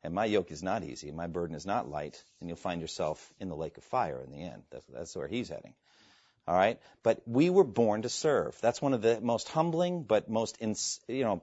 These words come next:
powerful insights you can ever get. We were born to serve, and we will serve.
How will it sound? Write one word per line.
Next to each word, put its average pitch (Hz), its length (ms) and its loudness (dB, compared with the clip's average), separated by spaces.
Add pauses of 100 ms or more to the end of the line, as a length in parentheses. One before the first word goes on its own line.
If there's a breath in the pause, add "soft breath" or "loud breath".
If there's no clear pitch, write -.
powerful 156 440 4
insights 117 460 -2
you 98 60 -10
can 107 100 -4
ever 104 160 -2
get. 87 160 -6 (260 loud breath)
We 151 280 6
were 180 180 4
born 110 720 8
to 104 100 -8
serve, 85 580 0 (320 soft breath)
and 113 240 2
we 135 160 6
will 139 460 10
serve. 104 500 2